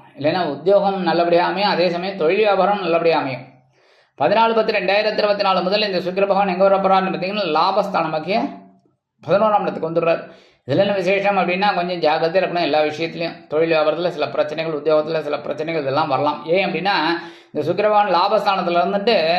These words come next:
என்ன, தன்னோட ஏழாம் பார்வையை உங்களோட பஞ்சமஸ்தானத்தை பார்க்கறார்.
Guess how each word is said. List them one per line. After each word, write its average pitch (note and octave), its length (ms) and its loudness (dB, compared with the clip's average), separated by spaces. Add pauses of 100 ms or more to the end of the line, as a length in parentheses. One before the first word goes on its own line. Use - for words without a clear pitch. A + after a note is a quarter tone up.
(480)
என்ன, D#3 200 0 (100)
தன்னோட D#3+ 260 2 (120)
ஏழாம் A3 340 2
பார்வையை G3+ 240 2
உங்களோட F3+ 240 2
பஞ்சமஸ்தானத்தை F3 640 0
பார்க்கறார். D3+ 380 2